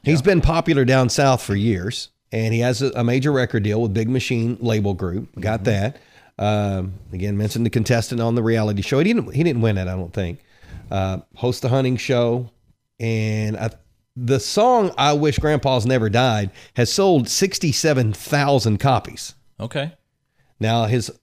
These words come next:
Speaker 1: first single, the song "There Was This Girl," has sold forty-seven thousand copies. Now, if you want extra credit, go listen to that song as well, 'cause it,
Speaker 2: Mm.
Speaker 1: I mean, we can, we can bust that one down in, in a future podcast, because that, that has a lot.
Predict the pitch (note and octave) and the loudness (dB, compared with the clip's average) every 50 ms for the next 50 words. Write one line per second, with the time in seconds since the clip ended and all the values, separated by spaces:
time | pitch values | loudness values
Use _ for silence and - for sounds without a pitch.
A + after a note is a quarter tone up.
0 | _ - - - A3+ B3+ C4+ - - - B2+ A2 G2+ G2+ A2 A2 A2+ G2 - C3 | _ -12 -4 0 0 0 0 0 0 0 0 0 0 0 0 -2 -2 -2 0 0
1 | B2+ A#2+ A#2+ A#2 A2+ A2 - - A2 A#2+ B2 A#2+ A#2 A#2+ B2 A#2 A2+ G2+ G2 A#2 | 0 2 2 0 -2 -4 -6 -4 -2 0 2 2 2 2 2 0 0 -2 -2 -4
2 | G#2+ - - B2 B2 D#3 E3+ D3+ A2 F#2+ F#2+ G#2 - - _ _ _ _ _ _ | -4 -4 -2 0 0 2 2 2 2 0 -2 -4 -8 -12 _ _ _ _ _ _
3 | - A2+ A2 - B2+ A#2+ A2+ G2 - C3 A#2 A2+ A2 G2+ - - G#3 A#3 G#3 D#3 | -4 -2 -2 0 0 0 0 0 0 0 0 0 0 0 0 0 0 2 2 0
4 | A#2 - A2+ G2 F2+ F2 G2 F2+ - F#2+ F2+ - A2 F2 C#3 E3+ E3+ E3+ - F3+ | 0 0 0 0 0 -2 -2 -2 -2 -2 -2 -2 -4 -2 0 2 2 2 2 2
5 | F3 F3 E3 D#3 D3+ D3 - - C3 - - - B3 A#3+ D3+ B2 A2+ - - - | 2 4 4 4 2 2 0 -2 -6 -4 0 2 2 4 2 2 0 -4 -8 -20
6 | _ _ _ _ _ _ _ - - A#2 B2 C3+ C#3+ B2+ - C#3+ B2+ A#2+ A#2+ D#3 | _ _ _ _ _ _ _ -2 2 2 4 4 4 2 2 2 0 2 2 2
7 | F3+ D#3 - - B2 A2 G#2+ G2+ G2+ G2 C3 C#3+ D#3+ C3+ G2 F2+ F#2 - - G#2+ | 0 0 -2 -2 0 0 0 0 -2 -2 0 0 2 2 0 0 -4 -2 -2 0
8 | G#2 G2+ F#2+ F#2 F2 E2 D#2 D#2 - A#2 A#2 A2+ A2 D3 E3 - D3+ A#2+ A#2+ A#2 | 0 0 0 0 0 -2 -4 -4 -2 0 0 2 2 2 2 2 0 0 0 0
9 | C#3+ C#3+ - A#2 G#2+ B2 B2 A2+ - C#3+ D3 - A#2 A2 F#2+ G2+ G2+ G2+ F#2+ F#2+ | 0 0 0 0 0 0 0 0 0 0 0 0 0 -2 -2 -2 -2 -4 -4 -6
10 | F#2 F#2 G2 - _ _ _ _ _ _ _ _ _ _ _ - A2+ G#2+ - A#2 | -6 -8 -10 -14 _ _ _ _ _ _ _ _ _ _ _ -6 -6 -4 -4 -4
11 | G#2 F#2 - - G3 F#3 - - F2+ F2+ - _ _ _ _ _ _ _ - - | -4 -4 -4 -4 -4 -4 -4 -6 -6 -6 -8 _ _ _ _ _ _ _ -8 -8
12 | - - - - - - - - - - - - A#2 G#2 - A2+ A2 G#2+ F#2+ A#2+ | -8 -8 -8 -8 -8 -8 -8 -12 -18 -14 -8 -6 -4 -2 0 0 0 0 0 2
13 | B2 C3 A2 C3+ C#3+ C3+ - - - G#2+ A2+ A2 G2+ G#2+ G#2+ G2 F#2 F#2+ - - | 0 0 2 0 0 0 0 -4 -2 -2 0 0 0 0 0 -2 -4 -6 -10 -16